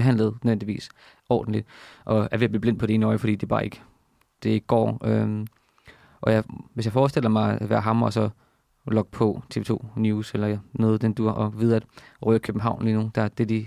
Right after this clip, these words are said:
snakker om, det er, øhm, den der kjole, øh, Helle Thorning havde på til dronningens tafel. Jeg tror, jeg, jeg ved ikke,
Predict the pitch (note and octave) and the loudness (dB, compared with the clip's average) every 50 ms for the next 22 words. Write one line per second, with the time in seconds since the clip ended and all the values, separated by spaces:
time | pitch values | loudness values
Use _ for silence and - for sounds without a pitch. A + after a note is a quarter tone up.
0 | - - - - A2+ A#2 A2 A2 G#2+ G#2 G#2 G#2+ G#2+ G#2+ G#2 G2+ G#2 - _ - | -10 -12 -6 -2 -2 0 0 0 0 -2 0 0 0 0 0 -2 -4 -8 _ -20
1 | - - _ _ _ _ _ _ _ _ _ _ _ - A#2 G#2+ G#2 G#2 G2+ G2+ | -20 -20 _ _ _ _ _ _ _ _ _ _ _ -6 -4 -4 -2 -4 -6 -6
2 | G2+ G2+ G2 G2 G2 G2+ G2 - - _ _ _ _ _ _ _ _ - A2+ G2+ | -8 -10 -10 -10 -12 -14 -16 -18 -20 _ _ _ _ _ _ _ _ -4 -2 0
3 | G2 G2+ F2+ - - G#2+ G2+ G2+ G#2 A2+ A2+ - _ - - G#2+ G#2+ G#2+ G#2+ G#2+ | 0 -2 -2 0 -2 -2 0 -2 -4 -4 -8 -10 _ -10 -6 -6 -4 -4 -6 -6
4 | G#2+ G#2+ G#2+ - - - A2+ A2 - - A2 A2+ A2 G#2 A2 A2 A2 - A#2 A#2 | -8 -8 -10 -10 -6 -2 -2 -2 -2 -2 -2 -2 0 0 -2 -2 -2 -2 -2 -4
5 | - - - A2+ G#2+ G#2+ - - - - - A2 A2 G#2+ A2 G#2+ G#2+ - - - | -4 -4 -2 -2 -2 -2 -6 -10 -10 -4 -2 0 0 0 -2 -4 -6 -8 -14 -20
6 | _ _ _ _ _ _ _ _ - - A2 G#2 - G#2 A#2+ A2 C3 C3 - B2+ | _ _ _ _ _ _ _ _ -8 -4 -4 -2 0 0 2 2 2 4 4 4
7 | C3 - B2+ B2+ C3 B2+ B2+ B2+ | 4 4 4 4 4 4 2 2